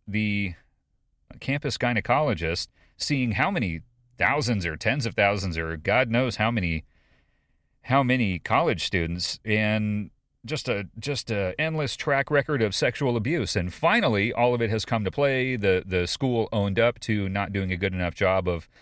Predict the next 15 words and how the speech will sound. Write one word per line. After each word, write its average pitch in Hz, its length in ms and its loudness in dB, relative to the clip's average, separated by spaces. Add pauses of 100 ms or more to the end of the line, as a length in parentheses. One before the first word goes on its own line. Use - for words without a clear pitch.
(120)
of 92 180 0
policing 113 560 0
or 82 60 -2
regulating 110 520 0
or 82 140 0
overseeing, 120 600 2 (320)
um, 104 360 0
this 120 140 -2
guy's 113 360 2
activities. 113 720 0 (400)
And, 98 260 2
uh, 87 460 4 (640)
I 104 100 2
don't 113 120 2
know. 90 220 2